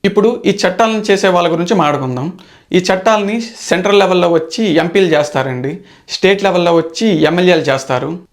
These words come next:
ఇక్కడ గవర్నమెంట్ ఎలా ఫామ్ అవుతుందంటే, సెంట్రల్ లెవెల్లో, ఆ, ఎలక్షన్స్‌లో ఎంపీస్ని ఎన్నుకుంటారండి, స్టేట్ లెవెల్ ఎలక్షన్స్‌లో మనం ఎంఎల్ఏలను ఎన్నుకుంటాం.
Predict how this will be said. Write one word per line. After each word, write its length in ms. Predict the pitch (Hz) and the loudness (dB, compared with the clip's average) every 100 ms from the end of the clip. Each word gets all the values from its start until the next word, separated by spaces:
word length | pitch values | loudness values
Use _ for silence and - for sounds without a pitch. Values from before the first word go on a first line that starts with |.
| - | -4
ఇక్కడ 300 | 180 185 220 - 143 | -2 -2 -2 -4 0
గవర్నమెంట్ 360 | 180 202 196 | 0 0 0
ఎలా 140 | 165 165 | 0 0
ఫామ్ 200 | 160 151 | -2 -4
అవుతుందంటే, 580 | 147 147 143 139 185 - - _ | -4 -4 -4 -6 -8 -10 -18 _
సెంట్రల్ 480 | - - 202 214 214 | -8 -4 -2 2 4
లెవెల్లో, 440 | 175 175 170 202 - | 4 2 2 2 0
ఆ, 60 | |
ఎలక్షన్స్‌లో 760 | 147 147 - 180 175 175 202 - | 0 0 -2 -4 -2 -2 -2 -2
ఎంపీస్ని 460 | 147 170 196 196 | -4 0 -2 0
ఎన్నుకుంటారండి, 720 | 156 143 143 131 127 120 143 180 - _ | -2 -2 -4 -4 -4 -6 -8 -10 -20 _
స్టేట్ 360 | - - 196 202 | -6 0 2 2
లెవెల్ 180 | 185 180 | 0 0
ఎలక్షన్స్‌లో 640 | 156 165 - 160 156 165 | -2 -4 -6 -6 -4 -2
మనం 200 | 160 165 | 0 -2
ఎంఎల్ఏలను 440 | 185 143 160 165 156 | -2 -2 0 2 0
ఎన్నుకుంటాం. 520 | 131 127 123 120 165 | -2 -4 -8 -8 -10